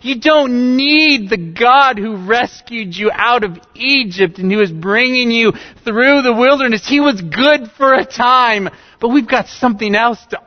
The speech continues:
offer you. We've got something else for you to enjoy, for you to join with us. And so we read in Numbers thirty-one, verse sixteen, these words, "Behold, these, on Balaam's advice,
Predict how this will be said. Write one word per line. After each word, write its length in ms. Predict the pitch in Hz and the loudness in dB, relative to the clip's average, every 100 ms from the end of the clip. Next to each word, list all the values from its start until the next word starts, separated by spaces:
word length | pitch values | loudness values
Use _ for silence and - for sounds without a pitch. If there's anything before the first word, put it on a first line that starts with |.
| - | -6
offer 420 | - 277 - 226 202 | 2 2 2 -4 -6
you. 300 | 175 185 180 | -4 -2 0
We've 180 | 240 | -2
got 260 | 233 196 190 | -2 -2 -4
something 580 | - - 302 262 285 277 | -10 -2 -2 -2 -4 0
else 240 | 311 294 - | 0 0 -6
for 100 | 247 | -12
you 200 | 269 311 | -6 -2
to 140 | 294 | 0
enjoy, 720 | 240 180 190 254 311 339 277 - | -2 -4 -6 2 4 6 2 -2
for 100 | 254 | -10
you 280 | 233 285 294 | -6 -6 -6
to 280 | - 277 - - - | -4 -2 -4 -8 -16
join 600 | 160 170 240 262 247 220 | -8 0 4 4 2 2
with 320 | 220 220 - | 2 2 0
us. 340 | 190 160 135 - | 0 2 0 -4
And 160 | 165 | -8
so 220 | - 190 180 | -2 0 0
we 200 | 175 160 | -2 -6
read 420 | 156 185 185 160 | -4 -4 -4 -4
in 120 | 156 | -2
Numbers 500 | 151 160 151 143 - | -2 -2 -4 -6 -8
thirty-one, 580 | 180 170 156 147 156 156 | -6 -4 -4 -2 -2 -2
verse 240 | 143 151 - | -4 -6 -6
sixteen, 580 | - 165 - 175 147 | -10 -10 -10 -12 -10
these 280 | 135 170 156 | -8 -8 -8
words, 600 | 127 127 123 127 123 - _ _ _ _ _ _ | -8 -8 -8 -10 -18 -20 _ _ _ _ _ _
"Behold, 640 | 135 120 170 160 131 135 139 _ _ _ _ _ _ - | -10 -6 0 0 0 -4 -10 _ _ _ _ _ _ -20
these, 640 | 117 135 139 123 131 - _ _ _ _ - | -10 -8 -8 -8 -10 -16 _ _ _ _ -4
on 360 | 151 131 110 | -2 -2 -6
Balaam's 600 | 143 151 180 156 135 123 - | -2 0 2 2 -2 -6 -8
advice, 920 | 143 123 107 127 110 104 113 - - | -8 -8 -2 0 0 -4 -12 -20 -20